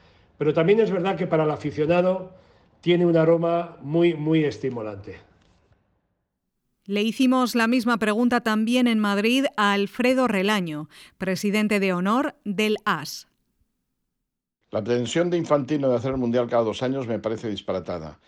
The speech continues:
Speaker 3: No es una cosa que la gente del fútbol está pi-, esté pidiendo, y tampoco es una cosa que pueda hacerse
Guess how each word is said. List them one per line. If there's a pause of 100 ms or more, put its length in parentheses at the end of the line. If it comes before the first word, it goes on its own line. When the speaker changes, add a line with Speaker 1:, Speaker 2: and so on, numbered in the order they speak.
(360)
Speaker 3:
No
es
una
cosa
que
la
gente
del
fútbol
está
pi-,
esté
pidiendo, (500)
y
tampoco
es
una
cosa
que
pueda
hacerse